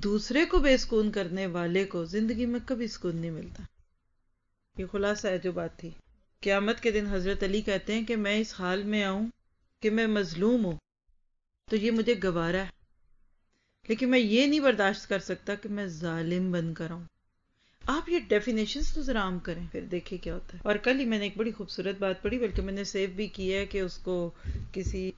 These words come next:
small sessions में share करूंगी। मैं आपको पढ़ के सुनाती हूँ। मुझे नहीं पता किसका, लेकिन हजरत अली के नाम से ये call था किसी का। बात अच्छी समझ के मैं तो बस share करूंगी, मुझे इससे कोई नहीं लगेगा किसकी है,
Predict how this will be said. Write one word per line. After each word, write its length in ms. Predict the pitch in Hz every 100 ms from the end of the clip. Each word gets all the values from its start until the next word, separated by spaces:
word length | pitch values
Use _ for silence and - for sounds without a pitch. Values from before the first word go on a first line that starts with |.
| -
small 340 | - 175 175
sessions 460 | 170 185 - 196 180
में 120 | 185
share 260 | 180 196 214
करूंगी। 460 | 202 180 180 190 247 - - -
मैं 60 | 185
आपको 180 | 180 170
पढ़ 160 | 175
के 140 | 160 185
सुनाती 300 | 208 185 226
हूँ। 100 | 226 _ _ -
मुझे 160 | 180 220
नहीं 120 | 247
पता 220 | 240 247
किसका, 340 | 226 208 - 220
लेकिन 320 | 208 196 202
हजरत 360 | 185 180 185
अली 160 | 185 190
के 140 | 185
नाम 220 | 185 180 170
से 160 | -
ये 160 | 185 180 -
call 240 | 170 180
था 140 | 196 190
किसी 300 | 170 - 175
का। 180 | 220 240 _ _ 208
बात 220 | 262 277
अच्छी 240 | 254 277
समझ 300 | 254 226 247
के 120 | 240
मैं 140 | 220 196
तो 100 | 196
बस 140 | 190
share 220 | 185 190 180
करूंगी, 380 | 185 185 196
मुझे 280 | 196 180 185
इससे 180 | 180 190
कोई 160 | 180 185
नहीं 160 | 202
लगेगा 400 | 185 170 180 185
किसकी 380 | 175 180 - 214
है, 100 | 233